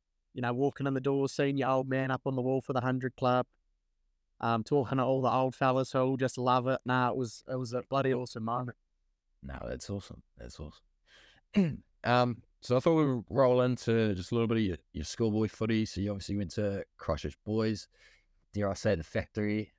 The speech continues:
Speaker 2: Um, are you there for wi-, all your schooling, all your high schooling?
Speaker 1: Yeah, yeah. So I went to, um, Kaiapoi Borough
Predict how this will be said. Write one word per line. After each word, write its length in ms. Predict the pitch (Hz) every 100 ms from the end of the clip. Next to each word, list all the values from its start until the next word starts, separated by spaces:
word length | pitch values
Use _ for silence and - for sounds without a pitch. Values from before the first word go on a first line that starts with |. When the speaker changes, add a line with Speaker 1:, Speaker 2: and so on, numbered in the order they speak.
| _ _
Speaker 2:
Um, 680 | 110 107 101 107 110 107 - - _ _ _ _
are 40 | 113
you 200 | 117 117
there 280 | 120 120
for 720 | 117 - 113 117 113 113 - - -
wi-, 120 | 113
all 160 | 117 117
your 100 | 117
schooling, 460 | - 123 123 135 139
all 140 | 120
your 80 | 117
high 100 | 117
schooling? 360 | 117 123 127 143
Speaker 1:
Yeah, 180 | 135 87 - _ _
yeah. 140 | - - -
So 340 | - 127 127 - _ _ _ _
I 220 | - 123
went 260 | 123 147 143
to, 280 | - 143 127
um, 460 | 131 127 120 117 107 _ _ _ _ _
Kaiapoi 360 | 147 151 147 120
Borough 400 | 135 135 135 120